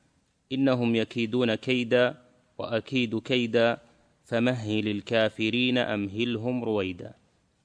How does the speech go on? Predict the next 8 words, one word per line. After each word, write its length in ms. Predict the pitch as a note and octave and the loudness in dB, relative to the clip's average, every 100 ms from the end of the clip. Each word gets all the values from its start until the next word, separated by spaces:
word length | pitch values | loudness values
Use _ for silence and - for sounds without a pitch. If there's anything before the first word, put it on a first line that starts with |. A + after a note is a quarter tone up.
| _ - | _ -10
يقول 280 | - D#3+ D3+ | -4 0 2
تعالى 440 | D3 B2 C3+ C3+ | 4 6 6 6
ذكره: 580 | B2+ C3+ - A2 G2+ F2+ - _ _ _ _ | 2 0 -2 -2 -2 -6 -10 _ _ _ _
"والسماء 600 | A2 - - B2 C#3 C#3 | -12 -8 -2 2 2 2
ذات 320 | B2 C3 C3 B2+ | 2 2 0 -4
الرجع"، 480 | A2 A2+ B2 C3+ C#3+ _ _ _ - | 0 0 0 -6 -14 _ _ _ 0
ترجع 640 | C#3+ C3+ B2 C#3+ B2+ C3+ - - | 2 2 -2 0 2 -2 -4 -6
بالغيوث 760 | C3 B2+ A2+ A#2 B2+ C#3 C#3 | -4 -2 0 0 2 0 0